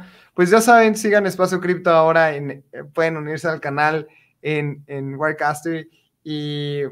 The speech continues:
pues, muchísimas gracias. Creo que hoy aprendí muchísimo, Chaps. Tenemos que grabar un episodio,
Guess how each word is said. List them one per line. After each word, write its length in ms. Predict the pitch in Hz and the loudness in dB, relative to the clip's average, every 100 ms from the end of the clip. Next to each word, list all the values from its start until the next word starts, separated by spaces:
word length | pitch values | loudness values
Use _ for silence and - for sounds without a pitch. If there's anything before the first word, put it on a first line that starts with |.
| 139 | -8
pues, 180 | - 170 | -4 -4
muchísimas 580 | 160 170 185 208 202 160 | -4 -6 -4 -2 0 0
gracias. 360 | 165 165 156 - | 0 -2 -6 -8
Creo 180 | 170 | -6
que 260 | 175 190 180 - | -2 -2 -2 -2
hoy 160 | 180 | 0
aprendí 340 | 180 180 156 165 | 0 -2 -6 -4
muchísimo, 680 | 175 170 156 170 165 160 | -6 -8 -8 -4 -4 -6
Chaps. 320 | - 151 147 - | -6 -6 -6 -10
Tenemos 320 | 147 151 147 | -10 -10 -10
que 80 | 147 | -8
grabar 280 | 135 135 | -4 -4
un 60 | 147 | -6
episodio, 640 | 143 127 120 139 139 139 | -10 -12 -12 -10 -8 -8